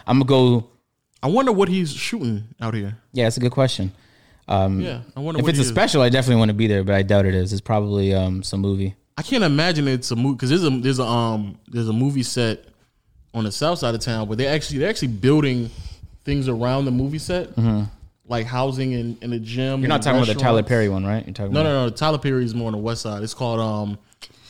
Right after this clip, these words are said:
Speaker 2: don't know what it's called, um, but it'll come to my mind. But yeah, they're building, like, a massive, they already built the movie set. They're building houses. We went by it today, and my brother goes to the, um, gym that's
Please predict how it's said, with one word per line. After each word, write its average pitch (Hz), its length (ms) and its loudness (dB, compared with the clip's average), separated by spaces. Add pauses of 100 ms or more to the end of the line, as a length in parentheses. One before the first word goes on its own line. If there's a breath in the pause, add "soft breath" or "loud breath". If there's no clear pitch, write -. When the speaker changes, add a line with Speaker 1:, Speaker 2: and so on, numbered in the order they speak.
(800 loud breath)
Speaker 2:
don't 139 140 2
know 123 80 2
what 117 140 2
it's 107 80 -6
called, 101 320 -4
um, 110 200 0
but 113 160 0
it'll 127 120 4
come 123 160 -2
to 104 80 -6
my 101 100 -4
mind. 101 340 -6
But 147 120 2
yeah, 135 80 4
they're 135 80 2
building, 151 340 0
like, 123 140 -2
a - 20 -2
massive, 135 420 -2
they 127 120 2
already 165 140 4
built 143 180 2
the 139 60 -4
movie 135 200 0
set. 110 440 -4
They're 113 100 -8
building 131 240 0
houses. 120 240 -2
We 160 120 2
went 143 140 0
by 127 160 2
it 117 80 0
today, 117 480 -2
and 117 100 -4
my 113 120 0
brother 131 280 0
goes 120 300 -4
to 123 80 -6
the, 113 160 -4
um, 110 240 -6
gym 123 300 -4
that's 110 320 -10